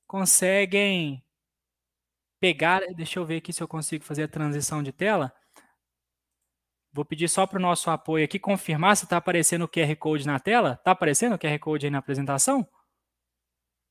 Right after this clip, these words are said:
Só pra eu ter certeza aqui. Não sei se vocês estão conseguindo ver. Pessoal, consegue ver, Marjana,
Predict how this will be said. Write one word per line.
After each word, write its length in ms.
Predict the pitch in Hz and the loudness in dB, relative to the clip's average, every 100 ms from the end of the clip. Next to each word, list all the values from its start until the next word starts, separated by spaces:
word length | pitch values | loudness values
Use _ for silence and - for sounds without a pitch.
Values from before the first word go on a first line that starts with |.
| _ _ _ _ _ _ _ _ _ _ _ _ _ _ _ _ _ _ _ _ _ _ _ _ _ _ _ _ _ _ _ _ _ _ _ | _ _ _ _ _ _ _ _ _ _ _ _ _ _ _ _ _ _ _ _ _ _ _ _ _ _ _ _ _ _ _ _ _ _ _
Só 520 | - - - - 143 | -18 -14 -12 -10 -8
pra 140 | 151 | -6
eu 20 | 151 | -8
ter 140 | 147 | -6
certeza 520 | - 139 - 143 139 | -4 -4 -4 -4 -2
aqui. 320 | 139 143 123 - _ _ _ _ _ _ _ _ _ _ _ _ _ _ _ | -4 -6 -8 -10 _ _ _ _ _ _ _ _ _ _ _ _ _ _ _
Não 160 | 143 | -12
sei 200 | 139 151 | -10 -10
se 100 | 139 | -10
vocês 240 | 143 - 139 | -10 -8 -6
estão 180 | 147 135 | -6 -8
conseguindo 720 | - 131 - 139 185 170 123 | -6 -8 -6 -2 -2 0 -2
ver. 460 | 139 190 131 - _ _ _ _ _ _ _ _ _ _ _ _ _ _ _ _ _ _ _ | 0 2 0 -4 _ _ _ _ _ _ _ _ _ _ _ _ _ _ _ _ _ _ _
Pessoal, 340 | 143 135 175 180 | -4 2 4 4
consegue 400 | 160 143 147 151 | 2 2 2 4
ver, 160 | 226 | 4
Marjana, 580 | 180 139 131 135 127 117 | 6 2 2 0 -2 -6